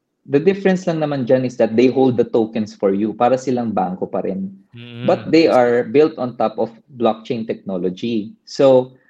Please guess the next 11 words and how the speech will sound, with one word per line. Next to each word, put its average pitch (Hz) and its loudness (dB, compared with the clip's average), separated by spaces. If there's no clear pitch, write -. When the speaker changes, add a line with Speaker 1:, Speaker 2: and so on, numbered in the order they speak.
Speaker 1:
kahit 214 2
pa 233 2
paano, 190 0
may 214 0
s-, - -18
security 196 -2
nang 151 -8
involved 107 -2
there, 98 -4
no? 110 -10
Speaker 2:
Mm-hmm. 104 -14